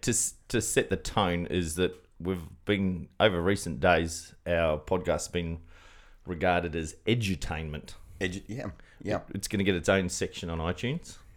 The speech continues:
Speaker 2: <laughs>
Speaker 1: The edutainment and certification section.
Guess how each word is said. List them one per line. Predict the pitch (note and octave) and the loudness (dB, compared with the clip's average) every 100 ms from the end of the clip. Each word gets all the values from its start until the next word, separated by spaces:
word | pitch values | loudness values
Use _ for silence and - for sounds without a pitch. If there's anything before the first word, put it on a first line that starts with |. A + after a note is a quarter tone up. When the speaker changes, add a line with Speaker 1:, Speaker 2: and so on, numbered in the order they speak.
| - | 0
Speaker 2:
<laughs> | D3+ - - - - | 0 -4 -20 -10 -6
Speaker 1:
The | F#2+ G2 | -2 0
edutainment | F#2 E2+ - - F#2+ G2 F#2 F#2 - E2+ - | 0 -2 -8 -2 2 4 2 0 -6 -12 -6
and | E2 E2+ | -2 -2
certification | - F#2+ D#2 D2+ - E2+ - C#2+ C#2 - - - | 2 0 0 -2 2 2 2 -2 -4 -6 -16 -14
section. | - - - C#2+ | -2 0 0 -4